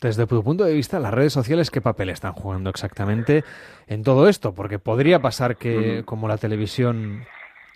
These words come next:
Speaker 1: en su época, ¿no? Que se acabe convirtiendo, bueno, no sé si en el medio, porque en realidad no es exactamente un medio de,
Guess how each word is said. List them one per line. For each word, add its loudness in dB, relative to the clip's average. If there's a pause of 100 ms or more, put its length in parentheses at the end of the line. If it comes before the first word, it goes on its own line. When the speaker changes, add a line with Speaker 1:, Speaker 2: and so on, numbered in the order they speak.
Speaker 1:
en -2
su 4
época, -2
¿no? -4
Que -6
se -6
acabe 0
convirtiendo, 0 (640)
bueno, 0
no -2
sé 0
si 2
en 2
el 2
medio, 4
porque -4
en -6
realidad -2
no 0
es -2
exactamente -6
un -4
medio 0
de, -2